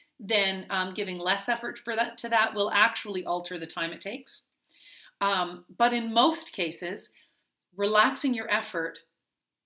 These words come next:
won't reduce your productivity in terms of time. So it, it, it'll actually start to give you an expansive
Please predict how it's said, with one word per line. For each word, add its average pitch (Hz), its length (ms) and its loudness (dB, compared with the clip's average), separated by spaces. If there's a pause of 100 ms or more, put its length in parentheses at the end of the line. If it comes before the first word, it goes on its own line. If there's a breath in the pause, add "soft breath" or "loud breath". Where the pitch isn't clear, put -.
won't 208 540 -2
reduce 208 480 -4
your 202 80 -4
productivity 170 840 -4
in 175 120 -12
terms 170 320 -6
of 147 100 -12
time. - 380 -8 (560 loud breath)
So 208 200 2
it, 208 160 -2
it, 208 280 -4
it'll 214 200 0
actually 254 300 2
start 226 260 -2
to 196 60 -8
give 190 220 -6
you 190 140 -4
an 180 80 -6
expansive 202 1200 0